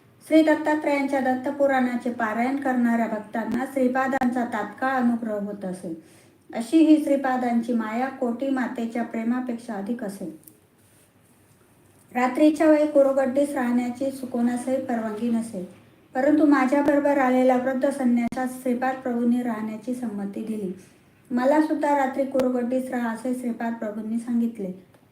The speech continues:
दुसऱ्या दिवशी श्रीपाद प्रभूंनी त्या संन्याशास काशीस जाण्याचा आदेश दिला व अंतकाळापर्यंत तिथेच राहण्यास सांगितले.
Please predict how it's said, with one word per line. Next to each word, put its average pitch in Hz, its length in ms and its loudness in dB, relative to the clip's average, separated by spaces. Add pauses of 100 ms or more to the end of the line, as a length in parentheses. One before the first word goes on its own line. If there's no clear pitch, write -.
(300)
दुसऱ्या 320 360 2
दिवशी 320 300 4
श्रीपाद 302 340 2
प्रभूंनी 277 420 0
त्या 269 220 -2
संन्याशास 254 640 0
काशीस 247 580 -8 (160)
जाण्याचा 226 520 -6
आदेश 208 420 -6
दिला 226 260 -2 (600)
व 247 60 -2
अंतकाळापर्यंत 262 1000 0
तिथेच 254 460 -4
राहण्यास 226 420 -6
सांगितले. 226 600 -4